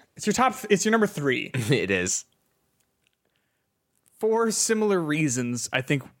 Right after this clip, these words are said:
Speaker 1: we can put it on this list. I don't, I, I don't like it,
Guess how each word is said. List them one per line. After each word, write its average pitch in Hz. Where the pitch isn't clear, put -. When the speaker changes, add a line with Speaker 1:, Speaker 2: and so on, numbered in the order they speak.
Speaker 1:
we 143
can 143
put 143
it 135
on 127
this 127
list. 143
I 147
don't, 180
I, 156
I 160
don't 175
like 151
it, 139